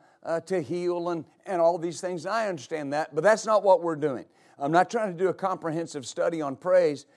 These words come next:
I want us to see how praise is our part.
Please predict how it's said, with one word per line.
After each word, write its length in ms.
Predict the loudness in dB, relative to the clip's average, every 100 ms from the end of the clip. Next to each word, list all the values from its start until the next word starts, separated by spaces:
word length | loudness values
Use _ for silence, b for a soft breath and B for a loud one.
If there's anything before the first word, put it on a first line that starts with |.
| b b b b b _ 6
I 140 | 8
want 280 | 8 6 4
us 200 | 2 2 -2
to 100 | -8
see 240 | -4 -2
how 180 | 2 2
praise 480 | 2 0 2 0 -2
is 140 | -2
our 180 | 0 0
part. 400 | 0 -2 -2